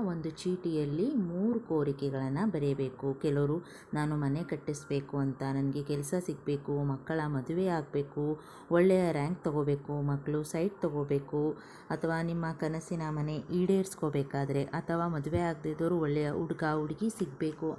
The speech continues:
ಅಂತ, ಅಥವಾ ಸೈಟ್ ತಗೊಳ್ಬೇಕು, ಅಥವಾ ಒಳ್ಳೊಂದೊಳ್ಳೆ ಮೊಬೈಲ್ ತಗೋಬೇಕು, ಲ್ಯಾಪ್‌ಟಾಪ್ ತಗೋಬೇಕು, ಅಥವಾ ಕಟ್ಟಿಸಿರುವಂತಹ ದೊಡ್ಡ ಮನೆನ ತಗೋಬೇಕು, ತಂದೆ ತಾಯಿ ಮತ್ತು ಮನೆಯಲ್ಲಿರೋರೆಲ್ಲರೂ ಆರೋಗ್ಯವಾಗಿರ್ಬೇಕು ಅನ್ನೋ ಕೋರಿಕೆ ಏನಾದ್ರೂ ಬರಿಬೋದು.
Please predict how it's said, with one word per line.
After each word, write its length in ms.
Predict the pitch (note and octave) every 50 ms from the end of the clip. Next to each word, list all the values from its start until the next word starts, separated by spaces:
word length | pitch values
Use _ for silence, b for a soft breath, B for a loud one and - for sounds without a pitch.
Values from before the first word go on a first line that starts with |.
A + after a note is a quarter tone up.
| - D#3+
ಅಂತ, 260 | D3 D3 C#3 C#3+ - C#3 C#3 C#3+ - - B B B B B B B B B
ಅಥವಾ 260 | G3+ G3+ F#3 F#3 F#3
ಸೈಟ್ 340 | F3+ - F3 E3+ E3+ - -
ತಗೊಳ್ಬೇಕು, 720 | E3+ D#3 D#3 D3+ D3 D3 D3 C#3+ C#3+ - D3+ D3+ D#3 - B B B B B
ಅಥವಾ 220 | E3+ - F3+ F3+
ಒಳ್ಳೊಂದೊಳ್ಳೆ 580 | E3+ E3 E3 E3 E3+ F3 E3+ E3 D#3+ E3 F3 F#3
ಮೊಬೈಲ್ 420 | F#3 E3+ D3 C#3 C3+ D#3 F3 F3+
ತಗೋಬೇಕು, 600 | F3+ - D#3 C#3+ D3 C#3+ D3 C#3+ C#3+ - D#3 D3+ D3+
ಲ್ಯಾಪ್‌ಟಾಪ್ 640 | D3+ D3+ D3+ D3 D#3+ E3+ - - G3 F3+ - -
ತಗೋಬೇಕು, 580 | D#3+ C#3+ D3 D3 C#3+ C#3+ C#3 C#3+ - D#3+ D#3+ E3
ಅಥವಾ 280 | E3+ D#3 - D#3+ D#3+
ಕಟ್ಟಿಸಿರುವಂತಹ 1120 | D#3+ - - - F3+ F3+ - - G#3+ G#3 - - F#3+ F3+ F3+ F3+ F3+ F3+ - F3 E3+ F3+ F#3+ G3 F3+
ದೊಡ್ಡ 240 | - D#3 D#3 D3+ - E3
ಮನೆನ 380 | E3+ D#3 D3 D#3+ F3+ F#3+ G#3+
ತಗೋಬೇಕು, 760 | G#3 G#3 E3 D3 C#3+ C#3+ C#3 C#3+ C#3 C3+ - - D#3+ E3 E3 B B B B B B -
ತಂದೆ 260 | E3+ E3+ E3+ E3+ E3 E3+ E3
ತಾಯಿ 400 | D#3+ - D#3 D#3 D#3 D#3 D#3+ E3
ಮತ್ತು 260 | E3 E3 D#3+ - E3+
ಮನೆಯಲ್ಲಿರೋರೆಲ್ಲರೂ 1120 | D#3+ D3+ C#3+ C#3+ D3 E3 F3+ F3+ F3+ F3+ F3 F3 F3 F3 E3 D#3+ D3+ C#3+ D3+ E3 G3 G3
ಆರೋಗ್ಯವಾಗಿರ್ಬೇಕು 1200 | - D#3+ D3 C#3+ D3 D3+ D3+ D3+ F3+ F#3 G3 F#3 F3+ E3+ D#3 D#3+ D3+ D3 C#3 D3+ D3+ D3 - E3 D#3+
ಅನ್ನೋ 240 | D#3 D3 D3 D3+ D3
ಕೋರಿಕೆ 420 | C#3+ - D#3 D3 C#3+ C#3+ C#3+ D#3
ಏನಾದ್ರೂ 320 | D3+ C#3+ C#3+ D3 D#3 F#3+ F3
ಬರಿಬೋದು. 580 | - D3+ C#3+ C#3+ C#3 C#3+ D3 C#3+ C#3 D3+ D3+